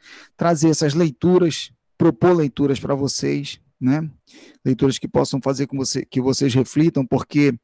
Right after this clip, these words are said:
é, cem por cento dos, das questões que aparecem no enad são questões muito extensas,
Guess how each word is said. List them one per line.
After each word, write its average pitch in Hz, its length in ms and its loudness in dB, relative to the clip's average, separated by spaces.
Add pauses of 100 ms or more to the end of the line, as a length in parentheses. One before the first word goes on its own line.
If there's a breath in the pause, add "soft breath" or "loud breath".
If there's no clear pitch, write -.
(560 soft breath)
é, 120 760 0 (1000)
cem 240 320 -2
por 208 160 -2
cento 170 340 -2
dos, 147 380 0
das 127 300 0
questões 143 440 -2
que 147 100 -4
aparecem 139 460 0
no 139 120 0
enad 127 580 -2 (800)
são 147 260 0
questões 165 720 -2 (480 loud breath)
muito 170 420 0
extensas, 175 920 -2